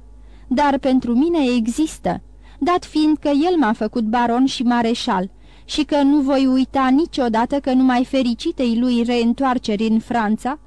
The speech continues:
îi datoresc aceste două titluri.” „Domnule”, răspunse președintele cu un ton deosebit de serios, ridicându-se în picioare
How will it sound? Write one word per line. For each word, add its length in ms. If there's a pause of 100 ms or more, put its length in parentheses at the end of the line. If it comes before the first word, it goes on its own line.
(280)
îi 180
datoresc 540
aceste 440
două 300
titluri.” 600 (1200)
„Domnule”, 680 (220)
răspunse 680
președintele 760
cu 140
un 140
ton 220
deosebit 600
de 120
serios, 680 (420)
ridicându-se 800
în 120
picioare 560